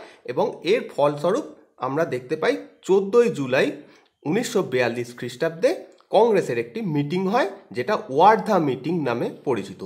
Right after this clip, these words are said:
ওয়ার্ধাতে এই মিটিংটা হয়, তাই এটা ওয়ার্ধা মিটিং নামে পরিচিত এবং এই দিনই ভারত ছাড়ো আন্দোলনের প্রস্তাব গ্রহণ করা হয়।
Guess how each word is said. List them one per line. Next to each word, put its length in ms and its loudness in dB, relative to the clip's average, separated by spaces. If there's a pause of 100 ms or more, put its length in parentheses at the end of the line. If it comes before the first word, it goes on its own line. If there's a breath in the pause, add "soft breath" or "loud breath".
(100)
ওয়ার্ধাতে 540 2
এই 180 -8
মিটিংটা 400 -10
হয়, 240 -2 (260 loud breath)
তাই 180 -2
এটা 160 -4 (120)
ওয়ার্ধা 380 -4
মিটিং 300 -8
নামে 200 0
পরিচিত 400 -2 (340 loud breath)
এবং 180 2 (320)
এই 260 2
দিনই 480 0 (200 loud breath)
ভারত 360 0
ছাড়ো 220 -2
আন্দোলনের 680 -2
প্রস্তাব 420 -2 (180)
গ্রহণ 360 4
করা 200 -6
হয়। 240 -18